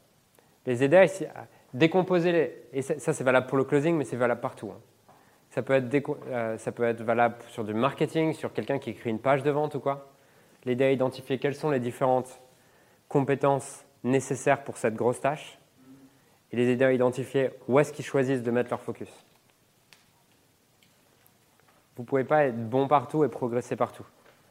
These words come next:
Vous avez besoin d'identifier c'est quoi les compétences nécessaires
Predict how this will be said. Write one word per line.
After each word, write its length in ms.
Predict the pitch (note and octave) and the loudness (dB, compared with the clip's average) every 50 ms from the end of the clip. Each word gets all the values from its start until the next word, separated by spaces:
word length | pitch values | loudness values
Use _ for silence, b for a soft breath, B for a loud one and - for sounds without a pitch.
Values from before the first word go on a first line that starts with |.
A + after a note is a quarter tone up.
| b _ - | b _ 0
Vous 60 | A#2 | 0
avez 80 | A#2 | 0
besoin 180 | A2+ A2+ B2+ B2+ | 2 2 0 0
d'identifier 460 | B2 A#2+ B2 A#2+ A#2 B2 A#2 - C3 | 2 0 0 -2 -2 -6 -6 -6 -6
c'est 160 | - - B2 | -6 -6 -8
quoi 200 | - - C#3+ C#3+ | -4 2 2 2
les 120 | C#3 C#3 B2+ | 2 2 -2
compétences 680 | - C3+ B2+ B2 C3 B2+ - C3 C3 B2+ - - - - _ _ _ _ | -4 -6 -4 -4 -4 -2 -2 -2 -4 -4 -6 -14 -20 -20 _ _ _ _
nécessaires 680 | A#2+ B2 A#2+ - - A#2+ - - C3 D3 - - | -4 -4 -4 -4 -8 -6 -4 -4 -4 -4 -6 -12